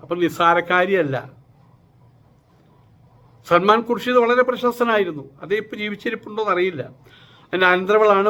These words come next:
മറിയ അലം ഖാൻ. ആയതുകൊണ്ട് തന്നെ അവരിങ്ങനെ പറഞ്ഞതുകൊണ്ട് അത് ബി ജെ പിക്ക് ഒരു മുറിവായിട്ട് മാറിയിട്ടുണ്ട്. ആ,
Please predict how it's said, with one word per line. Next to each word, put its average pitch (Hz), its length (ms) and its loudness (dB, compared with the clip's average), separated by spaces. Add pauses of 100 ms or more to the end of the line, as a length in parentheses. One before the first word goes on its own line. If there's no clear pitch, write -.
മറിയ 190 260 2
അലം 170 160 -2 (100)
ഖാൻ. 123 140 -6 (240)
ആയതുകൊണ്ട് 220 460 2
തന്നെ 220 180 0 (120)
അവരിങ്ങനെ 240 500 -2
പറഞ്ഞതുകൊണ്ട് 202 580 0 (1300)
അത് 185 120 4 (100)
ബി 202 180 -2
ജെ 220 100 4 (100)
പിക്ക് 202 200 -4
ഒരു 202 160 0
മുറിവായിട്ട് 180 580 0
മാറിയിട്ടുണ്ട്. 147 600 -4 (1800)
ആ, - 20 4